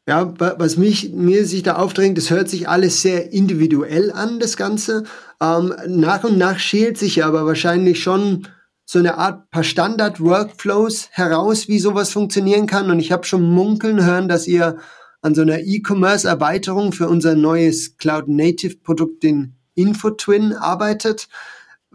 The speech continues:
Kann ich mir das so vorstellen, dass ihr so die häufigsten Workflows, die, die wirklich mal gebraucht werden und nicht in jedem Spezialfall zum Tragen kommen, sondern so die, der Grundsockel mal sind, dass ihr die mit so einem ersten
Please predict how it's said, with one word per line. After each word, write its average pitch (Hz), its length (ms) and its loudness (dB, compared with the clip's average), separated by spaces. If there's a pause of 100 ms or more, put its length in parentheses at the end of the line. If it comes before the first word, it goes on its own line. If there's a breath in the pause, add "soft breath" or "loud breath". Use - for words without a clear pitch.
(360)
Kann 160 160 0
ich 180 80 4
mir 190 80 4
das 180 120 2
so 180 100 2
vorstellen, 190 500 0
dass 175 160 0
ihr 175 200 2
so 160 120 2
die 147 180 0
häufigsten 196 720 -2
Workflows, 190 560 0
die, 151 280 2 (560 loud breath)
die 139 100 -2
wirklich 214 420 0
mal 170 200 0
gebraucht 165 560 -2
werden 180 520 0
und 156 460 -2
nicht 175 220 0
in 151 120 2
jedem 160 640 2
Spezialfall 185 840 -2
zum 190 100 -2
Tragen 165 300 0
kommen, 165 240 4
sondern 139 260 -2
so 131 220 -6 (380)
die, 139 180 0 (160)
der 147 100 2
Grundsockel 220 720 0
mal 196 240 2
sind, 208 240 0 (280 loud breath)
dass 156 180 -2
ihr 165 280 2
die 170 220 0
mit 214 220 2
so 196 80 -4
einem 185 460 0
ersten 185 600 -2